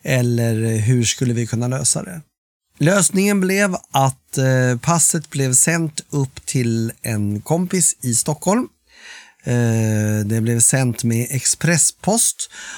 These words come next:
Och, eh, ja, det gick faktiskt på en, eh, dag att få passet. Så det gick helt fint.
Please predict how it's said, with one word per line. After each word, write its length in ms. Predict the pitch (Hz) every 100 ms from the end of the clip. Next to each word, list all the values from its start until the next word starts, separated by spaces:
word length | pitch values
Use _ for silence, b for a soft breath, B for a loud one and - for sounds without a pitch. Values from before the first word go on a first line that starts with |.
| B B -
Och, 440 | 127 107 _ -
eh, 160 | 113 127
ja, 360 | - 117 175 190
det 80 |
gick 220 | 151 143 -
faktiskt 440 | 170 135 127 -
på 140 | 127
en, 260 | 117 113 110
eh, 460 | 110 107 107 107 107
dag 460 | 104 117 202 135 -
att 180 | 151 131
få 140 | 113
passet. 460 | 120 113 - 123 -
Så 140 | 165
det 280 | 165 202 202 -
gick 640 | 165 185 - - - -
helt 260 | 202 156 -
fint. 400 | 131 120 131